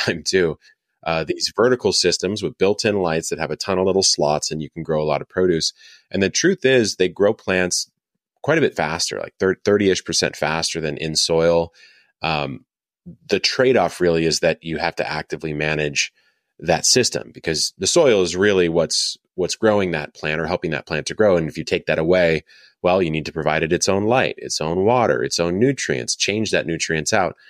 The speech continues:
And some of these systems, I think, have done a pretty good job of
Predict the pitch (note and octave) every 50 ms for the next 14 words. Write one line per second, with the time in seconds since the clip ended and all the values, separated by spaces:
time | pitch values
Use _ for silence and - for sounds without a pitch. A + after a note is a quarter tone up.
0 | - - _ _ _ _ - G#2 - F#3 G3 G3 C#3 G2 - - A2 G#2+ - -
1 | F2+ E2+ F2 E2+ F2+ F2 D#2 E2 D2+ E2+ D#2+ E2 D#2+ - - A2 A2 G2 F#2 E2+
2 | D2+ C#2 - - D#2 D2 D2+ D#2+ E2 D#2 - - D2 D#2 D2+ D2 C#2+ -